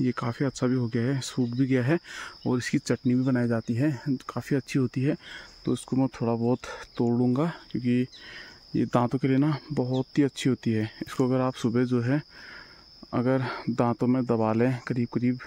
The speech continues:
दस मिनट तक, तो दोस्तों आपके दांत कभी ख़राब नहीं हो सकते हैं। और ये काफ़ी हो रखा है ये, और चटनी का काम भी, जैसे चटनी में डालने के बाद भी चटनी भी बहुत अच्छी होती है इसकी।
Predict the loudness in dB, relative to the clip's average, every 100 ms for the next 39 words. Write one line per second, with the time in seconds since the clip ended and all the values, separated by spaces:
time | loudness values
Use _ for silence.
0 | -4 -2 0 0 0 0 0 0 -4 -20
1 | -20 -20 -20 -20 -20 -6 0 2 2 0
2 | 0 -2 0 -2 2 2 2 0 0 2
3 | 2 2 4 2 0 -2 0 2 2 -2
4 | -20 -20 -20 -20 -20 -20 -4 -4 -2 -2
5 | 2 4 4 2 0 2 2 0 -4 -4
6 | -4 0 -2 0 0 0 0 2 2 0
7 | -4 -18 -18 -14 -2 -2 0 -2 4 4
8 | 6 4 4 2 2 0 0 0 0 -2
9 | 0 2 2 2 0 -2 0 0 0 0
10 | -2 0 -2